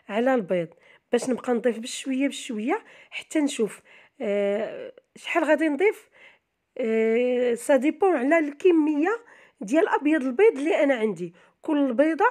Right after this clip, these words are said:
الا كانت كبيره ولا مبسطه ولا صغيره كيختلف الكميه ديال ابيض البيض اللي فيها. انا دابا درت هكذا، لقيت بقى خاص واحد شويه،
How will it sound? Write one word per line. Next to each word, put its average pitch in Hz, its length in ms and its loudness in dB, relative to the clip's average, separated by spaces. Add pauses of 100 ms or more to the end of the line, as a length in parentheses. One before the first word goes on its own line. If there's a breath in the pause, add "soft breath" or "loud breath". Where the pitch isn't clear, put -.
(380 soft breath)
الا 269 120 0
كانت 277 240 -2
كبيره 339 340 -2
ولا 269 140 0
مبسطه 277 360 -4
ولا 240 140 -4
صغيره 247 500 -6 (360 loud breath)
كيختلف 302 680 -2
الكميه 277 640 -4 (300 loud breath)
ديال 302 180 0
ابيض 302 320 -2
البيض 262 280 0
اللي 269 160 -2
فيها. 180 300 -6 (440 loud breath)
انا 294 160 2
دابا 233 240 0
درت 220 260 -4
هكذا، 240 460 -4
لقيت - 360 -8
بقى 226 120 -8
خاص - 280 -10
واحد - 180 -12
شويه، 214 400 -6